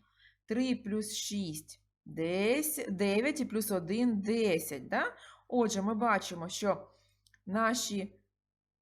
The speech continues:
дробові частиночки, да? Триста шістдесят дев'ять додати шістсот тридцять один — це буде одна ціла. Отже, додамо до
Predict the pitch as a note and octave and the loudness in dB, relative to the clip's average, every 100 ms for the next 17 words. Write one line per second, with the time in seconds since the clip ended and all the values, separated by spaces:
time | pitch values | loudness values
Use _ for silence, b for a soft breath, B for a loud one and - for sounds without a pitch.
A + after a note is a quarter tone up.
0 | _ - F#3+ G#3 A#3 A#3 A#3+ - G#3+ F3 | _ -6 -2 0 0 0 -2 -2 0 0
1 | - - D#3+ G3+ D4+ F4 - G#3+ A#3+ A3 | -4 -10 -4 -2 -2 -6 -6 -2 0 0
2 | G#3 - F#3+ F3+ F3+ F#3+ - G3 D#3+ D#3 | -2 -6 -6 -6 -4 -4 -2 -2 -2 -2
3 | F#3+ A3 D4 C#4+ F#3+ D3+ - - F#3+ F#3 | -4 0 0 0 -2 -4 -6 -6 -4 0
4 | A3+ G#3+ F#3+ F3+ - G3 - A3 G3 D#3+ | 0 0 -4 -10 -8 -8 -6 -2 0 -2
5 | F3 F3 F3 D#3 F3+ F3+ A3 D#4+ F#4+ B | -4 -6 -6 -6 -8 -6 -4 -4 -6 B
6 | B B B - - G#3 F#3+ G#3 C#4+ D4 | B B B -10 -2 0 0 -4 0 0
7 | - G#3 F#3 D#3+ E3+ F3+ A3 B3+ - - | 0 -2 -2 -2 -4 -2 0 -2 -8 -12
8 | - - F3 D3+ C#3+ - - _ _ _ | -8 -6 -6 -6 -6 -10 -14 _ _ _
9 | _ _ _ _ A#3+ A3+ F3+ - - B | _ _ _ _ 0 2 2 -4 -12 B
10 | B B - G#3 A3 C4+ C#4+ A3+ D3 - | B B -2 0 4 4 4 4 2 0
11 | D#3 G#3 E3+ | 0 4 4